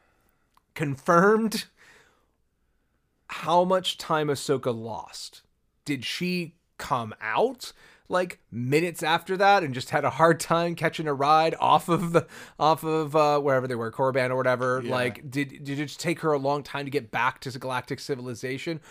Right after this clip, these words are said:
Speaker 1: Or does she walk out after Ezra has already disappeared with Thrawn through
Speaker 2: Yeah.
Speaker 1: that, that gateway to the other side
Speaker 2: Boy,
Speaker 1: of the
Speaker 2: I really
Speaker 1: universe?
Speaker 2: hope the Ahsoka show explains it.
Speaker 1: Well, but what's interesting about it is it makes Ahsoka even more interesting than she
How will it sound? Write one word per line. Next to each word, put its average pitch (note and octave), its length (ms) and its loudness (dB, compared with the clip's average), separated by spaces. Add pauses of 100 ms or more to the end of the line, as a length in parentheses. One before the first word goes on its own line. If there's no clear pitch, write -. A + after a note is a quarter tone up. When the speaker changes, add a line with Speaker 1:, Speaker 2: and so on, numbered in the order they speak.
(300)
Speaker 1:
Or F#3 200 2
does F3+ 240 -2
she G3 220 -8
walk F3 320 -4
out A3+ 240 0
after D#3+ 340 0
Ezra D#3+ 300 2
has D#3+ 260 -2
already D#3 460 2
disappeared D3 640 -4
with C#3 160 -4
Thrawn D3 540 0
through - 180 -8
Speaker 2:
Yeah. G#2 80 -4
Speaker 1:
that, G#2+ 240 -4 (240)
that C#3+ 240 -4
gateway D3 340 0
to B2+ 80 -6
the B2+ 160 -4
other C3 120 -8
side - 220 2
Speaker 2:
Boy, D3 80 6
Speaker 1:
of C#3+ 60 4
the C#3+ 60 2
Speaker 2:
I E3 40 2
really C#3+ 260 2
Speaker 1:
universe? C3 200 -2
Speaker 2:
hope - 0 -
the B2 140 0
Ahsoka A2 420 -4
show G2+ 220 -4
explains G2+ 500 -8
it. A2 140 -12 (400)
Speaker 1:
Well, B3 160 -2
but A3 220 -8
what's A#3+ 180 -2
interesting A#3 500 -4
about F#3+ 280 -2
it F3 80 -4
is D3 280 -4 (640)
it F3+ 220 -6
makes F3+ 600 -2 (100)
Ahsoka - 640 0
even D#3+ 340 -4
more C#3+ 280 -2 (160)
interesting E3+ 680 -4
than D3+ 120 -2
she - 200 -12